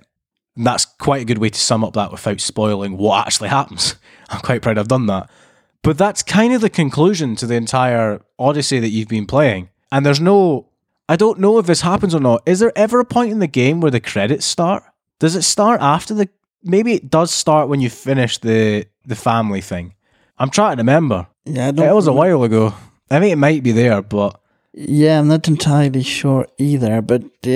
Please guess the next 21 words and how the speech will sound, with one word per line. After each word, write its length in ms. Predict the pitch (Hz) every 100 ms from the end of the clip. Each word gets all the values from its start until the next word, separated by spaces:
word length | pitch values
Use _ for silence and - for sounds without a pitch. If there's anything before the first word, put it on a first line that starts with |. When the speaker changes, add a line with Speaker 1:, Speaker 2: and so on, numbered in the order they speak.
| 127 131
Speaker 1:
And 80 | 170
it 140 | 160
isn't 280 | 208 233 196
the 140 | 156 151
end 220 | 156 143
of 40 |
the 80 | 123
game 380 | 113 170 202 110
because 220 | 104 131
it 100 | 139
doesn't 240 | 160 165 160
address 600 | 110 123 123 110 - - -
the 120 | - 110
present 420 | 139 131 117 113
day 160 | 113 139
stuff, 480 | - - 92 - -
which 180 | -
we've 240 | - 110 -
avoided 480 | 98 101 101 95 90
because 240 | 92 95
it's 180 | 95 -